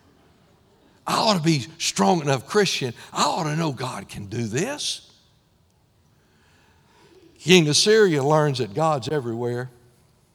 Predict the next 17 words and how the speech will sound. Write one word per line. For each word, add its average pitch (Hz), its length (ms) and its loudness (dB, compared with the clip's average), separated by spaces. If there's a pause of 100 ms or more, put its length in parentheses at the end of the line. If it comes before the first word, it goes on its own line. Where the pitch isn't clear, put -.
(1000)
The 127 260 -4
helper 175 400 2
of 135 80 0
Elijah 143 540 2
learns 131 320 -2
that 107 100 -6
God's 131 300 0
all-powerful. 120 760 -6 (420)
There's 113 160 -8
one 156 200 -2
more 175 180 -2
king 147 380 -6
that 110 100 -8
learns 113 340 -6
something. 113 200 -8
It's 135 160 -12
the - 60 -20